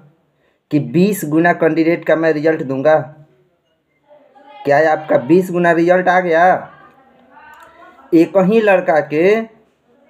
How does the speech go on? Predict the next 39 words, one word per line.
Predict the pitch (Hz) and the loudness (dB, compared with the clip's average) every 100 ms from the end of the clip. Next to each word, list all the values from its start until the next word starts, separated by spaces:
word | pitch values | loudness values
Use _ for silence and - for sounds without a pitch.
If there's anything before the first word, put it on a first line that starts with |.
| _ _ - | _ _ -8
हर | 175 214 | -2 -2
पोस्ट | 208 208 185 | 0 -2 0
पर | - 185 | 0 0
रिजल्ट | 175 170 160 | 0 0 2
आया | 147 131 | 2 0
है, | 113 104 _ _ _ _ _ _ _ _ - _ 131 | -4 -16 _ _ _ _ _ _ _ _ -20 _ -4
मतलब | 139 160 143 | 0 0 -2
दो | 120 165 202 196 - | -4 -4 -4 -6 -2
तीन | 180 170 | 0 2
लाख | 170 160 | 0 -2
ही | 185 | 0
रिजल्ट | 175 160 160 151 | 0 2 0 2
आया | 147 151 | 2 2
है। | 117 | -2
पैंतीस | - 143 143 190 185 | -2 0 0 -2 0
हज़ार | 160 160 | 0 0
वैकेंसी | 151 147 147 143 143 | -2 -4 -4 -2 -6
था | - | -6
ना, | 131 165 165 - - _ _ _ _ _ _ | -4 -2 -4 -8 -20 _ _ _ _ _ _
सात | - 160 160 165 | -4 -2 -2 -2
लाख | 160 156 156 | -2 -2 -2
रिजल्ट | 147 151 139 | 2 2 2
का | 143 | 0
वादा | 139 135 139 | 2 0 -2
था | 165 196 254 - _ _ _ | 0 -2 -2 -12 _ _ _
रेलवे | 131 165 170 175 185 | 0 4 4 2 0
की | 165 | -2
तरफ | - 120 - | -2 -4 -4
से, | 110 104 - _ _ - - _ _ _ - | -12 -18 -20 _ _ -20 -20 _ _ _ -6
और | 123 | -4
दो | 123 175 208 | 0 2 2
और | 185 185 | 0 0
तीन | 190 | -2
लाख | 185 175 170 | 0 0 0
लड़का | 147 165 | -2 0
के | 156 151 | -2 -2
रिजल्ट | 135 143 151 | 0 0 0
आया | 127 117 | 0 0
है। | 113 113 | -4 -10